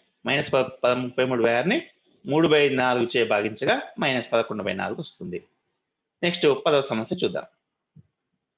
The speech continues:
అరవై నాలుగు మీటర్ల పొడవు గల ఒక బట్ట నుంచి సమాన పరిమాణం గల ముప్పై ఆరు ప్యాంట్లు తయారు చేసిన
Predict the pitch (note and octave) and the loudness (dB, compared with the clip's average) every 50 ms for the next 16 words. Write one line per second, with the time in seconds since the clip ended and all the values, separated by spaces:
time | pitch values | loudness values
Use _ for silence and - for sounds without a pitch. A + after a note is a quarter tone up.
0 | _ _ _ _ _ _ _ _ _ _ _ _ _ _ _ _ _ _ _ _ | _ _ _ _ _ _ _ _ _ _ _ _ _ _ _ _ _ _ _ _
1 | _ _ _ _ _ _ _ _ _ _ _ _ _ _ _ _ _ _ _ _ | _ _ _ _ _ _ _ _ _ _ _ _ _ _ _ _ _ _ _ _
2 | - - - _ _ _ - _ _ _ _ _ _ _ _ - B2 C3+ E3 F#3 | -20 -20 -20 _ _ _ -20 _ _ _ _ _ _ _ _ -6 -2 0 2 4
3 | G#3 A3 A3+ A3+ A3 G#3+ G#3+ G#3+ G#3 G#3 G3 G3 G3 F#3 F#3+ F#3+ F3+ F#3 F3+ F3+ | 6 6 6 6 4 4 4 4 4 4 4 2 2 2 2 2 2 2 2 2
4 | F3+ E3+ D#3+ E3 D#3+ D#3 E3+ F3 E3+ D#3+ - D#3 B2 A#2 - - C#3+ C#3+ C#3+ D3 | 2 2 4 4 4 4 2 2 2 2 2 0 0 -2 -2 -2 -2 -2 -2 -4
5 | D3 - A#3+ C#4+ C#4+ - _ _ _ _ _ _ _ _ _ _ - D#3+ E3+ F#3+ | -4 -2 -2 -4 -4 -6 _ _ _ _ _ _ _ _ _ _ -2 0 2 4
6 | G#3 G#3+ A3 - - G3 F#3 F3+ F3+ F3 E3+ E3+ E3 E3 D#3+ D#3+ D#3 D3 C#3+ C#3 | 4 2 2 2 2 2 2 4 4 2 2 0 0 0 2 2 2 2 0 -2
7 | C3+ - - C#3+ C#3 C#3 C3+ C3 B2+ - C#3 C3 B2+ B2+ B2 B2 A#2+ A#2+ - F#2+ | -4 0 0 2 2 2 2 0 0 -2 -2 -2 -2 -2 -4 -6 -8 -6 -6 -4
8 | F#2+ G2+ G#2+ A2 - C#3 C3 C3 B2+ - F3+ C4 D4+ | -4 -2 -4 -4 -4 -4 -6 -6 -4 -6 -8 -8 -8